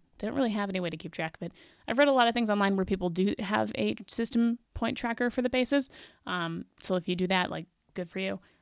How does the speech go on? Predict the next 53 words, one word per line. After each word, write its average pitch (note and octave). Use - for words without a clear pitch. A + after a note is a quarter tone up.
I've D#3+
always C#3+
just -
mathed -
it -
out D#3+
at E3
the A3+
end C4
of C4
every C4
turn, C4
and A#3+
maybe B3
that C4
wasn't C4
the B3+
best C4+
strategy, F#3+
so F#3+
I'm G#3+
gonna A3
reconsider A3
it -
next G3+
time A3+
I A3+
play. A3+
But D4
anyways, F#3+
um, G3+
other A#3
reviews G#3+
that G3+
I F#3+
read F#3+
online F3+
that E3+
kind F#3
of E3+
pointed F#3
out F3
some F#3+
of F#3+
the F#3+
problems. B3+
Uh, F#3+
one G3+
person G3
mentioned F#3
that F#3
it E3+
has F3